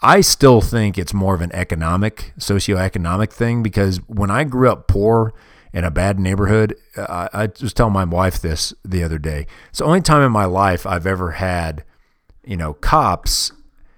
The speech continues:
feel like that they have the right, um,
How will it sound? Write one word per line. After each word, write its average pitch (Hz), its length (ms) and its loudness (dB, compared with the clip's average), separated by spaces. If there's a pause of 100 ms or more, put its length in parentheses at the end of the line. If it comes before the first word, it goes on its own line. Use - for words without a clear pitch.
(100)
feel 113 200 -2
like 98 260 0
that 90 140 -10
they 101 180 -2
have 98 260 -2
the 82 120 -6
right, 85 720 -6 (760)
um, 78 520 -6